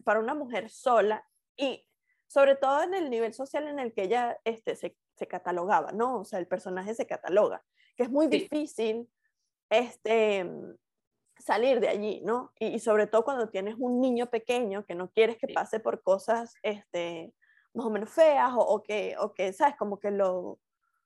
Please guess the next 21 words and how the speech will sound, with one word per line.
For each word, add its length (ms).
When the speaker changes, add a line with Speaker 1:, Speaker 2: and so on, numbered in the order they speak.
Speaker 1:
lo 160
choqueen 500
un 200
poco, 360
¿no? 220
Y, 520
em, 920
lo 140
otro 180
que 80
estaba 220
le-, 320
leyendo 420
en 60
redes 220
sociales 560
es 80
el 160
tema 380
Speaker 2:
Ujú. 80
Speaker 1:
de, 400